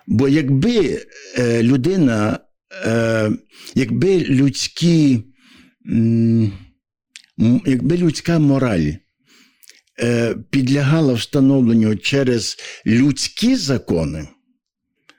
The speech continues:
все, ми би, ми би були скінчені. Тільки тому, що людина має цю духовну силу, е, виступити проти закону, який,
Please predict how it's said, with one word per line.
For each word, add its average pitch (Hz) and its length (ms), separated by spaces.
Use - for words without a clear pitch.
все, 104 440
ми 147 240
би, 143 320
ми 147 180
би 143 100
були 127 240
скінчені. 80 680
Тільки 220 400
тому, 190 400
що 143 300
людина 139 640
має 123 680
цю 165 180
духовну 143 760
силу, 98 600
е, 117 380
виступити 123 800
проти 175 800
закону, 101 720
який, 110 480